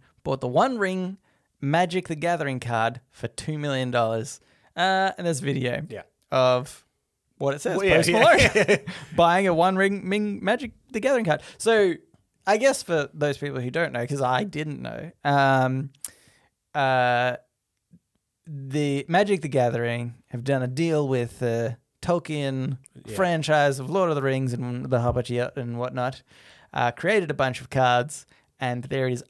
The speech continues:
Speaker 1: only one The
Speaker 2: The
Speaker 1: Ring
Speaker 2: One Ring, yeah.
Speaker 1: card. Um,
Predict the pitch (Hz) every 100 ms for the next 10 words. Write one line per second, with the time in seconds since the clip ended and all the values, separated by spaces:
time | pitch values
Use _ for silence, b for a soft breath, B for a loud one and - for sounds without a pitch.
0 | - 254 262 214 156 127 117 123 _ _
1 | 131 165 220 165 127 123 151 _ _ -
2 | 131 180 123 135 139 123 117 104 90 110
3 | 110 - _ - 143 131 123 147 - B
4 | B B B B - 135 139 139 135